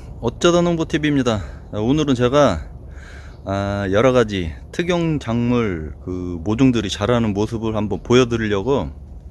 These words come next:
지금 이렇게 모종 키우는 그 하우스에 지금 나와 있습니다. 아, 지금 보여드리는 모종들은 뭐 일반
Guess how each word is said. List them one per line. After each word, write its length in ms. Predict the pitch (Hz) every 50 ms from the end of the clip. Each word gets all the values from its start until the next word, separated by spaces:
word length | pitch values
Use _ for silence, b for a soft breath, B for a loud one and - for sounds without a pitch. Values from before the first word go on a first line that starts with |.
| B B B B B B B -
지금 120 | - - 101
이렇게 220 | 98 90 - -
모종 300 | 92 90 110 120 131 120
키우는 680 | - - 170 170 170 160 143 135 123 113 107 98 87
그 580 | - - - 87 85 82 82 80 80 80 80 78
하우스에 380 | 76 - 139 143 156 143 - 113
지금 180 | 101 98 87 87
나와 280 | 85 87 98 104 98
있습니다. 400 | 92 82 - 82 78 69 71 71 73 - - - B B B B B B B B B B B B B B - -
아, 580 | 90 90 92 92 95 95 95 95 92 95 95 95
지금 340 | - - 123 127 151 151 143
보여드리는 840 | 131 - - 147 165 160 156 160 160 160 156 156 151 151 151 143 131
모종들은 920 | 120 131 143 156 156 147 139 135 139 151 147 139 127 113 95 87 80 73
뭐 140 | - 87 82
일반 1000 | 85 101 120 143 147 147 143 143 151 147 143 139 135 131 131 127 123 123 113